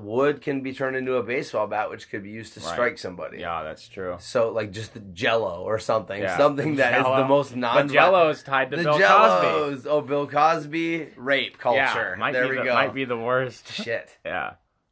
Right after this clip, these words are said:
Speaker 1: What's the, what's the least, uh, offensive thing that you can think of? The
Speaker 2: The
Speaker 1: rocks
Speaker 2: least
Speaker 1: or something.
Speaker 2: offensive
Speaker 1: A rock.
Speaker 2: thing. But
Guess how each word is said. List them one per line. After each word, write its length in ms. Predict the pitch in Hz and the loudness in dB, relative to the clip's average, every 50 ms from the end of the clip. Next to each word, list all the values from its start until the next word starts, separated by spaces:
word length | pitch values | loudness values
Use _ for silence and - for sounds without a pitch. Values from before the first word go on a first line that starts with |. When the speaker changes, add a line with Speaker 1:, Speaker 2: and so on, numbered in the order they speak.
| - - | -20 -14
Speaker 1:
What's 300 | - 117 123 160 160 - | -4 0 0 0 0 0
the, 260 | - 151 151 135 117 98 | 0 2 2 2 2 2
what's 220 | 113 135 135 - | -2 -6 -8 -6
the 100 | - 143 120 | -4 -4 -4
least, 460 | 110 107 113 120 127 139 131 - - _ - 110 101 90 _ - - _ _ _ _ - | -4 -6 -6 -6 -6 -6 -8 -12 -16 _ -20 -20 -20 -20 _ -20 -20 _ _ _ _ -10
uh, 320 | - 92 - - 107 110 - | -8 -8 -4 -2 -2 -2 -2
offensive 440 | - - 113 113 113 - 110 95 | -2 -2 -4 -4 -4 -8 -10 -10
thing 240 | - - 104 110 107 | -8 -10 -8 -8 -8
that 100 | 101 92 | -8 -10
you 80 | 95 98 | -10 -12
can 160 | - 95 92 | -14 -16 -16
think 240 | - - 90 95 90 | -14 -14 -14 -14 -14
of? 140 | - - 98 | -16 -12 -6
The 80 | 107 | -4
Speaker 2:
The 40 | 104 | -2
Speaker 1:
rocks 520 | 107 104 98 104 98 90 - - - - - | 0 2 2 2 2 0 -4 -10 -10 -10 -10
Speaker 2:
least 80 | 78 | -10
Speaker 1:
or 40 | 95 | -12
something. 280 | 95 101 87 85 85 82 | -12 -12 -12 -12 -12 -14
Speaker 2:
offensive 480 | - - - - 80 85 80 80 90 101 | -14 -14 -14 -14 -14 -14 -14 -10 -10 -10
Speaker 1:
A 40 | 101 | -6
rock. 380 | 101 98 95 101 - - - | -4 -4 -2 -4 -4 -6 -10
Speaker 2:
thing. 60 | - - _ _ _ _ | -20 -20 _ _ _ _
But 200 | - 113 117 - | -4 -4 -2 -2